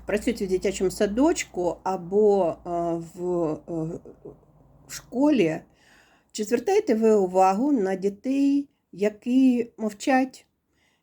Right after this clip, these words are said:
які тихенько десь у кутку? Частіше ми звертаємо увагу на агресивних дітей, на дітей, е, гіперактивних.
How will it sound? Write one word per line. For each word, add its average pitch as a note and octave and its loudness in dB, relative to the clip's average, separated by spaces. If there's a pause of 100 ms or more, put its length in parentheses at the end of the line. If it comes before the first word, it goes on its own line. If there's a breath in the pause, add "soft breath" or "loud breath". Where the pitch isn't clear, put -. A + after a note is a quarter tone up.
(120)
які G#3 0 (560)
тихенько B3+ 2
десь F#3 -4 (100)
у - -20
кутку? B3+ -4 (2500)
Частіше B3+ 2
ми A3+ 2
звертаємо G#3 0
увагу A3 0
на F#3+ -4
агресивних G#3 0
дітей, D#3 -8
на F3 -6
дітей, F#3 0
е, F3 -4
гіперактивних. F3+ -4